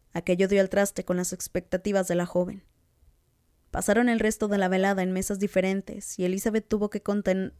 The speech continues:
contentarse con desear que los ojos de él se volvieran tan a menudo hacia su rincón del salón, que su juego se viera tan perjudicado como el de ella. La señora Bennet había planeado que los dos caballeros de Netherfield se quedaran a cenar,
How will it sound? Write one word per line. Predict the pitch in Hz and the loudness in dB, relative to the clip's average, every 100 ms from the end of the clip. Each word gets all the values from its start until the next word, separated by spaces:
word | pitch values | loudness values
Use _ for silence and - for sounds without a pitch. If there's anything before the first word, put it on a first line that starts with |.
| - | -6
contentarse | - 202 190 190 233 - 185 | -4 -2 0 2 0 0 -4
con | 185 | -2
desear | 180 - 208 | -2 0 0
que | 226 | 2
los | 226 214 | 0 0
ojos | 214 208 | -2 -2
de | 208 196 | 0 0
él | 202 | 0
se | 196 | 0
volvieran | 185 190 190 190 | 0 2 2 0
tan | - 208 | 0 2
a | 220 | 2
menudo | 214 208 196 | 2 2 2
hacia | 196 185 | 0 -2
su | 196 | -4
rincón | 180 185 190 190 | -4 -2 -2 0
del | 190 | 0
salón, | 190 185 185 180 - - - - | -2 -2 -2 -4 -8 -20 -20 -18
que | - | -10
su | - | -6
juego | - 196 208 | -2 0 0
se | 202 | 0
viera | 190 190 | 2 2
tan | 185 220 | 2 0
perjudicado | 220 208 180 185 202 185 | 0 -2 -4 -2 -2 -2
como | 175 175 | -2 -2
el | 175 | 0
de | 175 175 | 2 2
ella. | 175 202 - _ _ _ _ _ _ _ _ _ _ _ - _ _ _ _ - - - _ _ _ - - - | 0 -6 -20 _ _ _ _ _ _ _ _ _ _ _ -20 _ _ _ _ -20 -20 -20 _ _ _ -20 -18 -6
La | 165 | -4
señora | 208 240 277 | 0 2 4
Bennet | 269 269 254 | 6 4 4
había | 226 220 | 2 4
planeado | 214 214 202 196 | 4 4 2 2
que | 190 | 0
los | 190 | 0
dos | 190 190 | 0 -2
caballeros | 202 190 185 185 185 | 0 2 4 2 0
de | |
Netherfield | 185 190 180 175 175 175 | 0 0 -2 -4 -6 -4
se | - | -2
quedaran | 180 180 180 175 | 0 2 2 0
a | |
cenar, | 175 175 175 180 | -2 -2 -2 -6